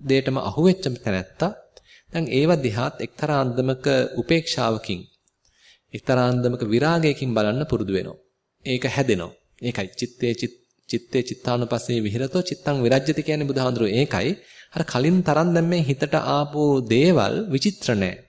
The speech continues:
ඉස්සර නම් හිතට බොහොම කැමති රූපයක් පැන නැගුණාම චිත්ත රූපයක් ආවහම අපි ඒක මගේ කියලා අල්ල ගන්නවා. ඒක ගැනම ඔන්න නැවත නැවත හිතනවා. ඒක ගැනම දිගට හිත හිතා කතන්දර ගොත ගොතා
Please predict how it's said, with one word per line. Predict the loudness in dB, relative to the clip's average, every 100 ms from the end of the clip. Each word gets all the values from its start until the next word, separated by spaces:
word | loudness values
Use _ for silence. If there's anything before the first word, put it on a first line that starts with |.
| _ _ -20 -20 -10
ඉස්සර | -6 -2 -2
නම් | -2 -2
හිතට | -4 -2 0
බොහොම | 0 0 0 -2
කැමති | -2 -4 -2 -2
රූපයක් | 2 2 2 0 -2 -14 _
පැන | -4 -2
නැගුණාම | 0 2 2 0 -2
චිත්ත | -6 -2
රූපයක් | 0 0 0 -4 -2
ආවහම | 0 2 2 -2 -6 -12 -20 -16
අපි | -8 -2 2
ඒක | 2 2
මගේ | 0 2 2 0 0
කියලා | 0 2
අල්ල | 2
ගන්නවා. | 0 -4 -8 -14 _ _ _ -6
ඒක | -4
ගැනම | -2 0 2
ඔන්න | 2 2
නැවත | 2 2 2
නැවත | 0 0 0
හිතනවා. | -2 -2 -4 -6
ඒක | -6 -4
ගැනම | 0 0 2 0 -2 -16 _ -4
දිගට | 0 0 0
හිත | -2 -2
හිතා | -2 0 0
කතන්දර | -2 0 2 2 2
ගොත | 2 2
ගොතා | 2 2